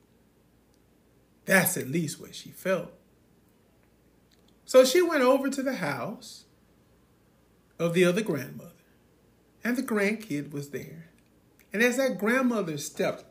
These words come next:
out of the house onto the porch, she shot her in the head. The reason why I bring up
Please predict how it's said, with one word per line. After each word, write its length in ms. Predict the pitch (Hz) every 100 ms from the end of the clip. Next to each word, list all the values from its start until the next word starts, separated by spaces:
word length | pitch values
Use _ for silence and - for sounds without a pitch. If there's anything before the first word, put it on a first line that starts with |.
| -
out 260 | 208 247
of 120 | 254 247
the 120 | 240
house 320 | 226 185 -
onto 320 | 180 294 311
the 100 | 311
porch, 680 | - 311 294 - - - - _ _ _ _ _ _ _ _
she 220 | - 277
shot 300 | - 233 196
her 80 | 190
in 140 | 190 196
the 60 |
head. 400 | 190 202 185 165 - _ _ _ _ _ _ _ _ _ _ _ _ _ _ _ _ _ _ _ _ _ _ _ _ _ _ _ _ _ _ _ _ _ _ _ _ _ -
The 80 | 254
reason 420 | 330 359 - 240
why 160 | 214 202
I 40 |
bring 340 | - 180 180 175
up 280 | 147 -